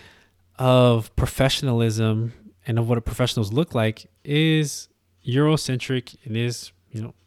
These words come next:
racist. And another thing that her saying that brought up is, like, you know, racism does not require intention. So, like, you could have all the intentions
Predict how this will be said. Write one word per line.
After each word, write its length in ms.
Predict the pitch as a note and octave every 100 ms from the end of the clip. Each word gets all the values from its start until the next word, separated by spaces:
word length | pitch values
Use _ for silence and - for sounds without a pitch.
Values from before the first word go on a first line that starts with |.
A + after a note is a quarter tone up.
| -
racist. 760 | A2+ C3 D4 - F2 - - _ _ _ _ _ _ _ _ _ _ _ _ -
And 80 |
another 260 | B2+ D3 D#3
thing 460 | C#3+ D3 C#3 C3 - _ _ _ _ _ _ _ -
that 340 | C3+ B2 A2+ - - -
her 260 | - - B2+
saying 220 | - B2+
that 140 | A2+
brought 160 | G#2+ B2
up 80 | B2
is, 80 | A#2
like, 100 | A2+
you 60 |
know, 120 | A#2+
racism 720 | A2 A2 C#3+ - C#3 A#2+ A#2 G#2+
does 160 | A2
not 260 | A#2 A#2+ A2+
require 560 | G#2 - A#2+ A2 A2+
intention. 640 | G#2 G#2 G2 A2 G#2 - G#2
So, 160 | -
like, 180 | G#2+ G2+
you 120 | A#2
could 260 | E3 D3 G#2+ - - - - _
have 260 | - B2+ A2
all 380 | A#2+ D3+ F3 F#3
the 220 | D#3+ C3+
intentions 920 | C#3+ - E3+ F#3 - A2+ G#2 G2 -